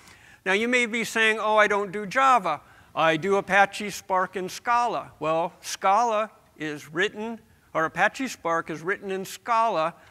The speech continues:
which executes on top of the J V M. We're not making Java go faster, we're making the J V M go faster. So you can see the dashed lines are x eighty-six performance, and the solid line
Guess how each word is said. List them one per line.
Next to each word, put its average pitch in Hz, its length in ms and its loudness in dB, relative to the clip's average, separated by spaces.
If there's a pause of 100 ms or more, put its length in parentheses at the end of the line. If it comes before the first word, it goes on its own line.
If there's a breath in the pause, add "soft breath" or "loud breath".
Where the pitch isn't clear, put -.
which 170 240 -6
executes 196 540 -10
on 170 100 -8
top 165 300 -2
of 160 60 -12
the 165 60 -4
J 160 280 -4
V 156 180 -6
M. 165 260 -4
We're 151 180 -8
not 196 180 -2
making 185 380 -6
Java 233 360 0
go 160 160 -6
faster, 151 500 -4
we're 151 120 -8
making 160 320 -8
the 151 80 -8
J 151 240 -8
V 139 160 -10
M 156 180 -8
go 139 180 -12
faster. - 520 -16 (560 loud breath)
So 190 320 2 (400 soft breath)
you 180 120 -6
can 190 140 -4
see 226 220 -4
the 180 120 -6
dashed 185 460 2
lines 262 380 -2
are 156 120 -4
x - 220 -4
eighty-six 202 540 -4
performance, 226 680 -4
and 170 160 -6
the 170 60 -4
solid 196 500 0
line 165 380 -2